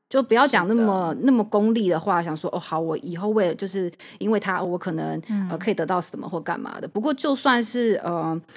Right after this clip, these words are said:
Speaker 1: 当朋友好了，有一些问题，以后可以去，你知道，就偶尔联络啊，去分享一些事情，这都是非常好的。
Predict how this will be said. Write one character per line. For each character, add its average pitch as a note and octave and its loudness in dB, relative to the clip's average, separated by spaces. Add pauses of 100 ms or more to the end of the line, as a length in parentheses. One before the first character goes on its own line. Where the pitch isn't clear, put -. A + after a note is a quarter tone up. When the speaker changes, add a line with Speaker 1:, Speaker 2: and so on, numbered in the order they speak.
(160)
Speaker 1:
当 C#4 8
朋 F#3+ 2
友 G3+ 4
好 E3+ -2
了， B2+ -4
有 E3+ 0
一 A3 0
些 A#3 2
问 A#3 4
题， D3+ -6
以 D#3+ -4
后 G#3+ 0
可 G#3 -2
以 E3+ 0
去， G3+ -4
你 E3+ -2
知 E3 -6
道， C#3+ -2
就 F3 -4
偶 G3+ 0
尔 G#3 4
联 F3 2
络 G3 4
啊， E3+ 4
去 F#3+ -2
分 G3+ -2
享 F3 -4
一 D#3 -4
些 E3 -4
事 E3+ -6
情， D#3+ -8
这 G3+ -2
都 F3 -2
是 F3 -8
非 D#3+ -10
常 - -8
好 - -14
的。 - -16